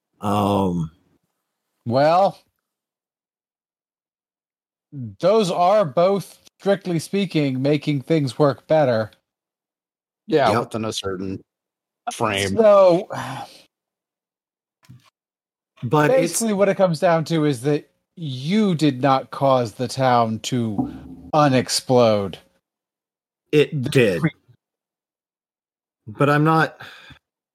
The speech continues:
Speaker 1: I, I'm not sure where it ends and where I begin right now.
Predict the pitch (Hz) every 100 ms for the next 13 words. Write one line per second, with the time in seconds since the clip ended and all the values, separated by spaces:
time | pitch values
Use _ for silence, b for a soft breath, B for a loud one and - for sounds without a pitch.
0 | _ _ _ _ - 135 143 151 170 170
1 | 165 - 156 139 147 139 139 147 127 139
2 | 135 120 123 120 113 123 107 87 120 95
3 | 85 80 87 80 73